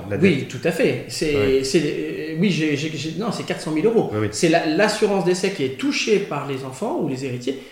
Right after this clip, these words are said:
Speaker 2: qui l'apporte à la société.
Speaker 1: Ouais,
Speaker 2: Mais
Speaker 1: ouais.
Speaker 2: c'est bien, tu suis.
Speaker 1: <laughs>
Speaker 2: Euh, donc effectivement, la, la dette due par la société aux héritiers, en fait, là où avant la dette était due à la banque, elle est transférée sur la tête des héritiers.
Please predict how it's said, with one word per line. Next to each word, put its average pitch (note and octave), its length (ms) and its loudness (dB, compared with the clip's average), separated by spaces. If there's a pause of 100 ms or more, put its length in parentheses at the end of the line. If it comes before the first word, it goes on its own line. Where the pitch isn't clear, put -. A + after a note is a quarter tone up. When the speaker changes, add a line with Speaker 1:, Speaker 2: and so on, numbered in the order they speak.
(100)
Speaker 2:
qui G#3+ 380 0 (180)
l'apporte D#3 500 0
à D3+ 40 -2
la C#3+ 100 -4
société. C#3 340 -6
Speaker 1:
Ouais, A2+ 60 4
Speaker 2:
Mais F#2+ 60 2
Speaker 1:
ouais. F2 40 -4
Speaker 2:
c'est - 80 -2
bien, A3+ 140 -2
tu - 160 -6
suis. - 260 -10
Speaker 1:
<laughs> - 40 -20 (500)
Speaker 2:
Euh, F3+ 160 4 (320)
donc E3+ 240 4
effectivement, G3+ 520 4
la, C3+ 200 4
la C3 100 2
dette D#3 540 -2
due A3 160 2
par G3 120 4
la E3+ 80 4
société E3 840 2
aux D#3+ 100 4
héritiers, D3+ 560 0 (400)
en D3+ 80 -6
fait, - 400 2 (180)
là G#3+ 220 10
où F3+ 160 10
avant F3 260 6
la C#3+ 140 4
dette D#3 280 4
était C#3 220 -4
due D3 500 -4 (280)
à C#3+ 100 0
la B2 80 0
banque, G3+ 320 2 (640)
elle D3 140 0
est D3+ 80 0
transférée F#3 500 0
sur F3+ 120 0
la D#3 80 0
tête D#3 180 -4
des D#3+ 160 2
héritiers. A3+ 320 0